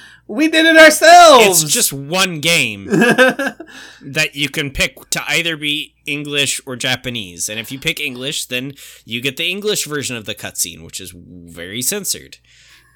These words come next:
Speaker 2: And if you t-, pick the Japanese version, then you get Japanese throughout the entire game, and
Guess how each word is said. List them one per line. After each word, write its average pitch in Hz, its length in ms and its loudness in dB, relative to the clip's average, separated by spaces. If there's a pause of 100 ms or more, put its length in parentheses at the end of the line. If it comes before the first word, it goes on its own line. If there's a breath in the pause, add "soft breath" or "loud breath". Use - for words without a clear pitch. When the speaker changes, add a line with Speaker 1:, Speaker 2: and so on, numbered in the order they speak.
Speaker 2:
And 101 340 -8
if - 400 -14
you 110 280 -14 (360)
t-, - 240 -16
pick 113 220 -12
the 127 100 -12
Japanese 156 880 -6
version, 98 400 -12
then 95 140 -16
you 107 60 -14
get 139 160 -12
Japanese 175 720 -6
throughout 127 340 -12
the 123 80 -12
entire 107 360 -10
game, 101 380 -12
and 101 460 -14